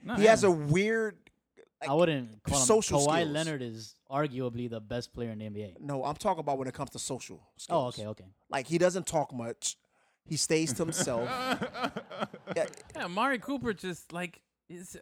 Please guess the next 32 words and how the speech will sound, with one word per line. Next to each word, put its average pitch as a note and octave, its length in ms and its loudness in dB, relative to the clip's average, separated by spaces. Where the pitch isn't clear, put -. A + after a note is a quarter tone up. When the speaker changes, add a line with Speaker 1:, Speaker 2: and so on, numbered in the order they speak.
Speaker 1:
I F#3 180 -14
don't A3+ 120 -8
know, B3 120 -2
man. G3+ 340 -2
He A3+ 200 -6
drops A3 380 0
a B3 40 -2
lot A#3 160 -2
of G#3+ 80 -4
passes, D#3+ 680 -2
and D#3 140 -2
he, D#3+ 180 -4
he F#3 240 -8
lacks F3 460 0
that, E3 320 -2
yeah, A#3 200 -4
he's E3+ 180 -6
got B3 200 -6
that A3 180 -10
Kawhi, E3+ 500 -4
um, C3+ 340 0
Kawhi E3+ 320 -4
kind D#3+ 160 -4
of C3 60 -8
vibe D#3+ 280 2
to C3+ 100 -8
him. A#2+ 120 -4
Like, C3 140 -2
it's G#3+ 120 0
Speaker 2:
Yeah. F#3 60 -2
Speaker 1:
just E3+ 180 -8
something G3+ 460 -6